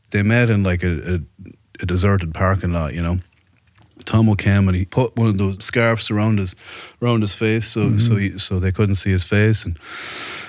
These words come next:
Speaker 1: Travis's mother had the money and, and she's like, "Please don't hurt him." And, uh, Tomo was like, "Mush, I don't know nothing about it. I'm just here to pick up the money," you know? And, uh, she gave the money.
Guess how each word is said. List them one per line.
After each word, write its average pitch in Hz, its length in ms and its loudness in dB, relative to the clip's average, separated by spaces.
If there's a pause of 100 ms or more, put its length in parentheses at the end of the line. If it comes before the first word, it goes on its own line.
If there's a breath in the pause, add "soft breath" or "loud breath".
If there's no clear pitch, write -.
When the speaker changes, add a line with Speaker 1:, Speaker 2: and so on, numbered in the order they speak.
(380 loud breath)
Speaker 1:
Travis's 107 400 2
mother 120 280 4
had 107 160 2
the 104 60 2
money 120 400 4
and, 104 280 0
and 113 140 4
she's 92 300 -2
like, 131 80 -2
"Please 349 320 2
don't 302 220 4
hurt 311 320 0
him." 196 140 4 (440)
And, 107 300 4
uh, 92 240 4 (180)
Tomo 117 280 4
was 95 140 2
like, 104 220 0
"Mush, 339 280 4
I 233 60 2
don't 269 160 0
know 262 100 4
nothing 277 180 2
about 254 240 2
it. 135 60 0 (100)
I'm 220 100 2
just 269 180 -2
here 247 120 2
to 214 120 -4
pick 214 280 -4
up 196 140 -4
the 185 60 0
money," 233 280 2 (540 loud breath)
you 110 100 4
know? 117 220 4 (260)
And, 104 280 4
uh, 95 340 2
she 98 140 -4
gave 113 200 2
the 117 80 2
money. 131 380 2